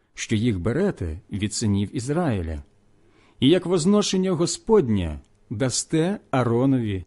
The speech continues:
священникові. Від усього,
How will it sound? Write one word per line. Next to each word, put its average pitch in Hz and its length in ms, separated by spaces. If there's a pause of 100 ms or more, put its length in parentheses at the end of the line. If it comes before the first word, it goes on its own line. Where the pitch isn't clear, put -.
(100)
священникові. 92 1080 (1700)
Від 127 220
усього, 160 600